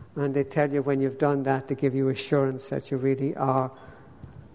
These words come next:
you have been born again, you really are right with God in your human heart.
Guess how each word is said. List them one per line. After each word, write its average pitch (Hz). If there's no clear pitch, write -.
you 135
have 127
been 127
born 135
again, 131
you 127
really 131
are 131
right 127
with 135
God 139
in 143
your 143
human 151
heart. 135